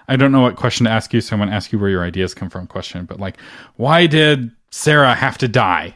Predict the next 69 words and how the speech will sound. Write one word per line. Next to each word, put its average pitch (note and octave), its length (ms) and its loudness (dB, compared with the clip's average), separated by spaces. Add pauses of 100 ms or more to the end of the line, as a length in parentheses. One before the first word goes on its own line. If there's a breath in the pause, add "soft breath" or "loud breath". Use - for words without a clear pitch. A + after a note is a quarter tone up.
Right? A2+ 240 0
If B2 180 -8
you D#3+ 140 2
get E3 160 4
a, A#2+ 320 0
somebody's F3 380 2
emailing C#3+ 360 6
you C3+ 120 6
that B2 180 4
every A#2+ 220 4
week G2+ 340 -2 (380 soft breath)
because - 240 -12
Sarah B2 320 4
is G#2 100 0
a G2+ 40 -8
beloved G#2+ 480 0
character G#2+ 360 -2
and F#2+ 140 -4
she G2+ 120 -8
died G2 300 -2
in F#2 120 -6
book F#2+ 180 -6
two, E2 280 -10 (380 loud breath)
then F3+ 140 2
write G#3 200 6
a A#3 60 4
blog A#3 300 4
post D#3+ 380 2
saying F3 340 4
why D#3+ 180 4
Sarah C#3+ 300 2
had B2+ 160 2
to A#2+ 80 -2
die, A2 240 2
and G#2 100 0
then G#2+ 80 0
you G#2+ 80 0
can A#2 100 -4
just G#2+ 140 -4
redirect B2+ 480 2
everyone A2 460 0
to G2+ 80 -12
that F#2 180 -6
one A#2+ 320 2
good A2 260 0
answer G#2 300 -2
to F#2 80 -8
the F#2 80 -8
question. F#2 500 -8 (440 loud breath)
And, C#3 420 2
you B2+ 80 -4
know, B2 120 -2
people C3 280 -6
may C#3 160 0
be C#3+ 80 -2
typing C3+ 320 -2
that C3 160 2
into C#3 160 0
Google, C#3 400 -2
"Why F3 240 -6
did E3 160 -2
Sarah D3 320 2
have A#2+ 160 -6
to B2+ 100 -10
die G#2+ 280 -4
in G#2 100 -4
John F#2 240 -6
Smith's - 300 -14
book?" - 200 -12